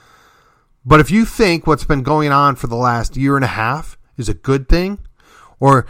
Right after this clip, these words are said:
that things are improving, or that it's a positive outcome having these knuckleheads in charge, I got news for you.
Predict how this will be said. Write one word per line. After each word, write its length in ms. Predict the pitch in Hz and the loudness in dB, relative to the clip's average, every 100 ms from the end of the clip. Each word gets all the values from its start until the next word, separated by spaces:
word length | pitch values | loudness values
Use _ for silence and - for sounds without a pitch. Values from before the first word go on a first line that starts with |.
| - - | -10 -4
that 300 | 135 123 _ | -4 -4 _
things 260 | 151 160 147 | 0 2 2
are 120 | 135 | 2
improving, 720 | 117 - 143 147 160 220 226 | 4 4 6 4 4 0 -2
or 200 | - 135 | 0 2
that 140 | 123 | 2
it's 100 | 110 | 0
a 60 | 120 | -2
positive 560 | - - 175 190 175 139 | 2 6 6 4 0 2
outcome 440 | 147 165 202 208 | 2 2 -2 0
having 280 | 170 151 139 | -2 -2 -4
these 200 | 131 123 | -6 -4
knuckleheads 500 | 127 135 160 156 147 | -4 -2 -2 -2 -4
in 100 | 131 | -6
charge, 480 | 135 135 190 190 - _ _ - | -4 -2 -4 -8 -20 _ _ -10
I 80 | 175 | -6
got 180 | 175 | -4
news 280 | 120 180 220 | -2 -2 -4
for 160 | - 123 | -4 -4
you. 180 | 92 | -4